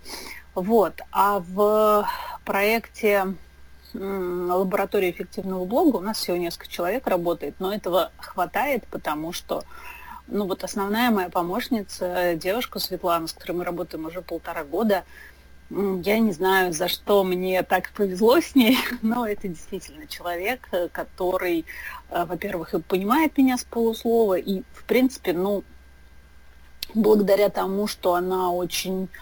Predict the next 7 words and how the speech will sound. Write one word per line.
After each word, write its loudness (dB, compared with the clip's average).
умная, 6
очень -2
такая, 0
м, -2
внимательная, 2
проницательная, -2
м, -2